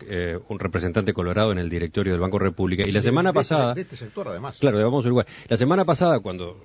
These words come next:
Speaker 1: se produjeron las declaraciones de Mujica, salió a hacer algunos comentarios. Dijo que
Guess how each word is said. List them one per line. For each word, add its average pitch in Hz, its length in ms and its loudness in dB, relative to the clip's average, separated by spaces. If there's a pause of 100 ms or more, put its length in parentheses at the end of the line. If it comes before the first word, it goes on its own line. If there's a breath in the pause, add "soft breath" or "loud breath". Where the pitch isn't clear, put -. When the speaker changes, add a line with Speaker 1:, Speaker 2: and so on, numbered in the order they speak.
Speaker 1:
se - 140 -14
produjeron 98 380 0
las 123 100 4
declaraciones 120 480 2
de 127 40 4
Mujica, 131 520 0 (1000)
salió 151 360 2
a 120 40 4
hacer 107 200 -2
algunos 101 260 -2
comentarios. 95 680 -2
Dijo 131 320 0
que 120 280 0